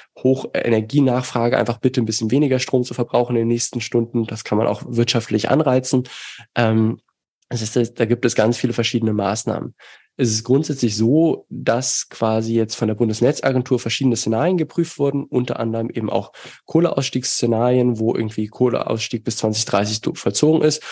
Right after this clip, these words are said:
und nachgewiesen wurde, dass es ohne Probleme möglich ist, auch ein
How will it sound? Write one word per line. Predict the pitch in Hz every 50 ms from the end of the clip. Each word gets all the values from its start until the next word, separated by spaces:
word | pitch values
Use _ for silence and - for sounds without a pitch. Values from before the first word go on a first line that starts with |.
| - - - -
und | - - 107
nachgewiesen | 107 110 131 131 - 135 117 117 117 120 107
wurde, | 113 117 117 120 117 117 - - -
dass | - 107 - -
es | 123 -
ohne | - 117 117 120
Probleme | 117 - 117 107 107 104 104 101
möglich | 104 110 131 135 135 - 127 - -
ist, | 120 135 131 - - - - _ -
auch | - 117 120 127 127 - - -
ein | 98 98 98 101 98 98 -